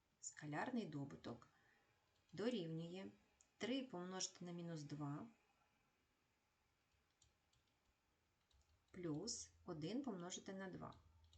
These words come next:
Мінус шість плюс два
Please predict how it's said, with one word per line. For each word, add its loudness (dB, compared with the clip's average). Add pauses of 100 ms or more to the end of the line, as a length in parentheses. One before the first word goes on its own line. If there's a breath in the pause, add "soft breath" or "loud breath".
(2250)
Мінус 0
шість 2 (180)
плюс -4
два -2